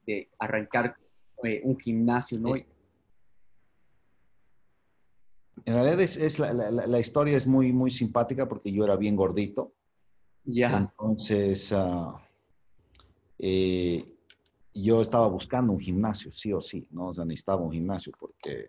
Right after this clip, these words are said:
Speaker 2: realmente era gordito. Me
Speaker 1: Ujú.
Speaker 2: gustaba comer muchísimo y era un tema que obviamente tenía que, por recomendación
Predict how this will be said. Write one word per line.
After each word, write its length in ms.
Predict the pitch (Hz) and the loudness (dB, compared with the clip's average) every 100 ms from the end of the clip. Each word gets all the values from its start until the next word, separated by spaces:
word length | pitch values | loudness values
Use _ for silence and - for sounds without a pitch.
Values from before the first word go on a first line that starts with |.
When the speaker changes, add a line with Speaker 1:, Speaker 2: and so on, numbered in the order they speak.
| _ _ | _ _
Speaker 2:
realmente 360 | 87 95 98 98 82 92 | -6 -4 -2 0 2 2
era 140 | 90 | 2
gordito. 540 | 85 82 92 87 - - _ _ _ _ - - - _ - | 0 -2 -4 -6 -12 -20 _ _ _ _ -20 -20 -20 _ -14
Me 80 | 160 | -8
Speaker 1:
Ujú. 80 | 135 | -4
Speaker 2:
gustaba 320 | 123 101 90 | 2 2 2
comer 280 | 85 95 98 | -2 -2 0
muchísimo 600 | 92 - 117 107 113 95 | -2 -4 -6 -2 -2 0
y 80 | 90 | 0
era 100 | 90 | -2
un 120 | 87 | -2
tema 260 | 92 90 87 | -4 -6 -4
que 120 | 90 | -2
obviamente 760 | 90 85 85 80 87 80 - - _ _ _ _ | -2 0 -2 -4 -2 -4 -6 -16 _ _ _ _
tenía 360 | - 85 98 90 | -8 -2 0 -2
que, 460 | 92 80 73 - - - _ _ | -2 -4 -4 -8 -14 -20 _ _
por 140 | - 90 | -6 -2
recomendación 1300 | 95 92 92 95 90 117 113 110 107 101 92 - | -2 -2 -2 0 0 2 4 4 2 0 -2 -6